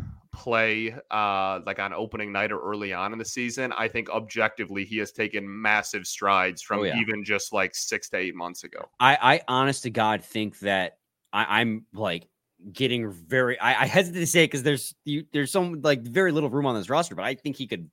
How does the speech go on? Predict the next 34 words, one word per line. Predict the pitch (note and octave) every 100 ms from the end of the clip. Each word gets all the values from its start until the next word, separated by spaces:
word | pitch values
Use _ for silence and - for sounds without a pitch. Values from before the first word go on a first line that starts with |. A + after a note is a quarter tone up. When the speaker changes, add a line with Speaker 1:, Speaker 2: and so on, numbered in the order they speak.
| -
Speaker 2:
very | A#2+
well | A2 G2+
make | F2+
the | E2
team. | - C2+ _ _ _ _ _ -
Like, | B2 A#2+ -
he's | - F3+ D3
looking | D#3+ F3 D#3+ D3+
comfortable | C3 A#2 A2 G2 F2 F2
out | C#2+ -
there, | D#2+ D#2+
and | F2+
I've | F#2
been | F#2+ G2
liking | G#2 G#2 G#2
a |
lot | F#2 F2 F2
Speaker 1:
Yeah, | F#2
Speaker 2:
of |
Speaker 1:
he |
Speaker 2:
what | F2
I, | E2
Speaker 1:
looked | D#2 E2
Speaker 2:
I, |
what | F#2
Speaker 1:
great. | F2+
Speaker 2:
I've | E2
seen. | - E2+ - - - -
The | D#3
interference | E3+ F#3 E3+ E3+ E3+
call | - F3+ F3
on | F3
him | E3+ E3+ D3+
was, | B2